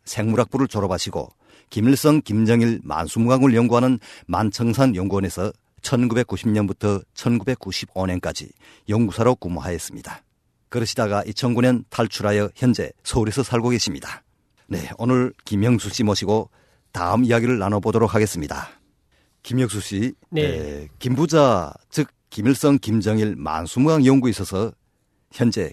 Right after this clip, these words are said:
Speaker 1: 가장 지적하고 싶다, 이런 문제는 과연 무엇이겠습니까?
Speaker 2: 네, 우선 전번에도 말씀드렸지만,
Speaker 1: 네.
Speaker 2: 어, 이 연구 사업이라고 하는 것은, 예, 정말 극비에 진행되는 사업이었습니다. 결국 엄청 많은 돈을 투자해가지고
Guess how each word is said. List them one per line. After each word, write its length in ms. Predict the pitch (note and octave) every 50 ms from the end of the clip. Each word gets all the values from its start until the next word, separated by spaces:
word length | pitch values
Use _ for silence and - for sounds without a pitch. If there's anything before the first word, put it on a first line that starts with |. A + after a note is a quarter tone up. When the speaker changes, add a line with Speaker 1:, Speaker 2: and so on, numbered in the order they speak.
| -
Speaker 1:
가장 480 | - - - - - - B2 C3 B2+ A#2 -
지적하고 420 | _ - G#2+ G#2 A2+ G2+ F#2 F#2 F2
싶다, 380 | - - - - - D2+ - -
이런 200 | - A2 B2 B2+
문제는 340 | C3+ C3+ - B2+ A#2 A#2+ A2+
과연 260 | - F2+ F#2 G2 F#2
무엇이겠습니까? 760 | D#2 F2+ F#2 F2+ - - D#2+ D2 - - - - - - - - _ _ _ _ _ _ _
Speaker 2:
네, 540 | - D#3 D#3 D3+ D3+ C#3+ C3+ C3+ B2+ B2 A#2 - - - - - _
우선 300 | G#3 D#3+ - F3+ D#3+ C3+
전번에도 460 | - - D#3+ D#3+ D3+ E3 E3+ E3+ E3
말씀드렸지만, 1040 | D3+ C#3+ C#3 C3+ - - - - B2+ C#3+ D#3+ - - E3 D3+ C3 B2+ B2+ C#3 C#3 B2+ A2
Speaker 1:
네. 360 | F#2+ F2+ D2+ C2 - B1 C#2 C#2 - _
Speaker 2:
어, 220 | - C3 B2+ B2 C3 A#3+
이 240 | F#3 F3+ F#3+ E3
연구 240 | D3+ D3 D#3 E3 E3
사업이라고 400 | E3+ - D3+ D3 C#3+ C#3+ D3 C3+
하는 160 | B2 C#3 C#3
것은, 400 | C3 C3 B2 - D3+ E3+ C#3 A2 F#2 _ _ _ _ _ _ _ _ _ -
예, 140 | B2 A#2 A2+
정말 220 | - C3 C#3 C3 -
극비에 500 | - F3+ E3 - _ _ - F3 G3 G#3+
진행되는 460 | - E3 D3+ C#3+ C3+ D3 C#3+ C3+ C3+
사업이었습니다. 840 | - - D3 C#3 C3+ C3 - - C#3 B2 A2+ D3 C#3 B2 A2+ G2+ - _ _ _ _ -
결국 440 | - E3 F3+ D#3 C3+ C3+ E3+ - _ _ _ _ _ _ _ _
엄청 500 | - F#3+ E3+ F3 F3 E3 - - A3 A3+ G#3
많은 420 | E3+ C#3+ D3+ E3+ D#3 B2+ A#2 C3 - -
돈을 380 | - D3 C#3+ D3 E3 E3+ E3 E3 _ _
투자해가지고 840 | - - A3 G#3 F#3 E3 C#3+ - A2 C3 B2 D3 E3+ D3 A#2+ G#2+